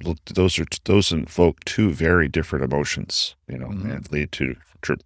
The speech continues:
Speaker 1: you know, predictably different decision making. But Josh, you're being too modest.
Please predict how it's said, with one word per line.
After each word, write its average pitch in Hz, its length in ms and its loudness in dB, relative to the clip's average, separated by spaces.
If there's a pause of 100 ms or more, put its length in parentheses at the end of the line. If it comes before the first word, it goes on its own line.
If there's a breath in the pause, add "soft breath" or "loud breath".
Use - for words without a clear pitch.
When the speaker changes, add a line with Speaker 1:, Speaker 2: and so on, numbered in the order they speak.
Speaker 1:
you 78 80 -2
know, 76 60 -2
predictably 101 600 -2
different - 520 -6
decision - 400 -4
making. - 300 -10 (640)
But 113 120 4
Josh, 123 300 6
you're 107 60 -2
being 110 200 4
too - 120 -2
modest. 76 500 2